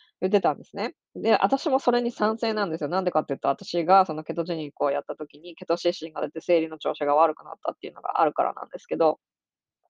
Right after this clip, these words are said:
なので、あの、もしその炭水化物っていうのを、その、を悪者にして、もうロカボダイエットとかケトジェニックダイエットをしてる人で、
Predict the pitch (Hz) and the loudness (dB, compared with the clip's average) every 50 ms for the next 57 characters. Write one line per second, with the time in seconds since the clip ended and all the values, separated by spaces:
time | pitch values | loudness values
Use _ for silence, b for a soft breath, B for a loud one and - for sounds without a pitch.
0 | _ _ B B B B B B B B B B B B B B B - 262 277 | _ _ B B B B B B B B B B B B B B B 2 4 6
1 | 277 254 220 208 196 190 180 165 - - - - 180 190 190 190 180 175 175 170 | 6 6 6 8 8 8 8 6 4 0 0 2 2 2 2 0 -2 -2 -2 -2
2 | 170 165 165 160 156 - _ _ - 233 311 370 - - - 240 226 220 196 185 | -2 -2 -2 -4 -4 -6 _ _ -4 -4 -2 -2 -2 -4 -4 -2 -2 -2 -2 -4
3 | - 185 170 160 - - 233 233 247 - - 262 240 - 254 240 233 208 202 - | -6 -8 -10 -10 -6 -4 -4 -4 -4 -4 -4 -6 -2 -2 0 0 0 -2 -4 -8
4 | - 147 135 - - _ _ _ _ - 190 180 175 170 160 156 165 - 156 156 | -10 -10 -10 -10 -12 _ _ _ _ -8 -6 -6 -2 -2 -2 -2 -2 -4 -8 -6
5 | 147 143 143 117 - - - - - 185 202 135 165 175 175 202 208 208 214 214 | -4 -2 -2 -4 -4 -8 -16 -2 4 4 4 6 6 4 2 2 0 -2 -2 -2
6 | 214 214 208 226 226 - - 202 190 165 113 147 180 180 156 139 - 180 180 185 | -2 -4 -4 -6 -8 -4 0 2 2 2 0 -2 -2 -4 -4 -4 -4 -4 -6 0
7 | - 226 226 226 226 220 233 226 - - - - _ 156 147 147 - _ - - | 2 2 4 4 4 4 4 4 4 4 0 -6 _ -10 -10 -10 -14 _ -8 -6
8 | 196 196 220 220 214 208 202 - - 202 202 214 202 190 175 175 _ - 160 156 | -6 -6 -4 -6 -8 -10 -12 -8 -8 -2 2 2 4 4 2 0 _ -8 -10 -10
9 | - - 180 175 175 190 - - 180 170 151 147 123 - | -8 -8 -4 -4 -4 -2 -2 -2 0 0 0 0 0 -4